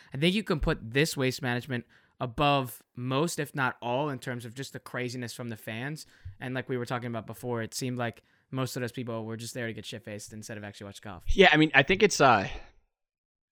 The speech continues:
Speaker 2: it's definitely a tricky spot for, for the tour, right? Because it's, it's now become one of these, one of the marquee events. You know, they call it the People's Open. It gets a lot of eyeballs. It, it's, it, it's a different change of pace of sort of what, what, what typical golf is.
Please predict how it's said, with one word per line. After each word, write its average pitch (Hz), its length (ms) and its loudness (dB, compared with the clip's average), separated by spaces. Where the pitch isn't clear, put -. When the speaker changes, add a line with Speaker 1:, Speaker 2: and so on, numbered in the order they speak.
Speaker 2:
it's 139 120 2
definitely 185 300 6
a 127 60 6
tricky - 320 0
spot 104 420 4
for, 101 220 0
for 101 120 -4
the 95 120 -6
tour, 95 260 4
right? 80 160 -4
Because - 460 -4
it's, - 340 -4
it's 101 140 -6
now 123 160 10
become 120 320 4
one 107 100 4
of 101 80 0
these, 98 180 0
one 98 100 0
of 90 60 -2
the 92 60 0
marquee 92 460 0
events. 85 380 -4
You 85 60 -2
know, 78 40 -2
they 76 60 -12
call 90 220 -4
it 87 60 -8
the - 60 -16
People's 90 420 -2
Open. 82 360 -4
It 73 80 -10
gets 90 160 -6
a 98 60 -2
lot 92 120 2
of 87 80 -2
eyeballs. 85 600 -2
It, 80 260 -4
it's, - 420 -10
it, 80 140 -10
it's 104 180 2
a 101 60 2
different 107 500 2
change 95 340 0
of 95 120 -2
pace - 480 -2
of 85 280 -2
sort 101 180 -4
of 80 60 -6
what, 85 140 -2
what, 87 220 -4
what - 120 -6
typical - 280 -2
golf 76 340 2
is. 90 260 -2